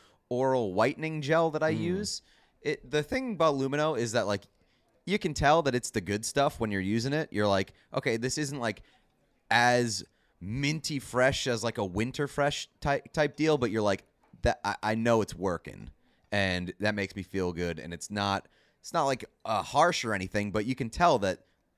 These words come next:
Speaker 1: there's, they're, they're skimping on, like, the stuff that's a, that, ba-, that is bad for your teeth.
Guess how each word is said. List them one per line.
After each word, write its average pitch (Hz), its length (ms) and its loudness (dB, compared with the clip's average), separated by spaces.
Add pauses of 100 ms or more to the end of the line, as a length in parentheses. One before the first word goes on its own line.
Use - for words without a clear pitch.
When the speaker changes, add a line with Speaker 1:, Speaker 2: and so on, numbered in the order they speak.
(440)
Speaker 1:
there's, 247 260 4
they're, 226 340 4
they're 220 140 2
skimping 214 460 0
on, 180 140 2
like, 165 120 0
the - 80 -8
stuff 143 300 0
that's 123 180 -2
a, 127 80 0
that, 95 300 -4
ba-, 104 180 -2
that 104 140 0
is 90 80 -8
bad 110 340 2
for - 80 -10
your 92 140 -6
teeth. - 440 -12